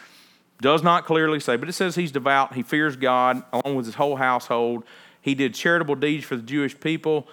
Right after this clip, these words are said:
He's not Jewish, but he does that. And in this time frame, knowing this historically, that's a big deal, because he could ostracize himself for doing that, and he always prayed to God.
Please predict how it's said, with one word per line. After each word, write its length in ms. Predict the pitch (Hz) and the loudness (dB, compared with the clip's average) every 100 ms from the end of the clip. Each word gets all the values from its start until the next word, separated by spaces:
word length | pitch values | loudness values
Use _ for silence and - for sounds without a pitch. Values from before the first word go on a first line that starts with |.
| - | -10
He's 160 | - 151 | -6 -2
not 260 | 151 190 135 | 0 0 0
Jewish, 320 | 131 135 139 | 0 0 -2
but 160 | - | -6
he 60 | 127 | -4
does 260 | 131 143 139 | 0 -2 0
that. 160 | 156 | -2
And 80 | 143 | 0
in 120 | 135 | -4
this 140 | 147 165 | -4 -4
time 320 | - 180 170 | 0 0 0
frame, 460 | - 123 127 135 127 | -2 0 0 -2 -4
knowing 320 | 135 143 147 | -2 -2 -2
this 200 | 147 - | -4 -4
historically, 680 | 139 - 165 160 143 123 123 - - | -6 -2 -2 0 0 -2 -4 -8 -6
that's 160 | 143 | -2
a 40 | 151 | -2
big 280 | 143 156 | -2 -2
deal, 320 | 131 123 156 - - - - | 0 0 0 -6 -20 -20 -10
because 300 | 123 123 113 | -2 -2 -2
he 200 | 143 147 | -4 -4
could 260 | 135 135 | -6 -4
ostracize 800 | 131 - 139 - 131 - 117 117 | -2 2 0 0 -6 0 0 0
himself 420 | 120 107 120 117 | -2 -4 -4 -4
for 60 | - | -6
doing 280 | 110 113 107 | -6 -4 -2
that, 120 | 113 | -4
and 160 | 143 123 | -4 -4
he 120 | 120 | -2
always 560 | - 151 156 123 117 - | 0 2 2 2 -2 -4
prayed 420 | - 135 120 110 | -2 0 0 -4
to 80 | 117 | -4
God. 380 | 120 120 104 | 0 2 0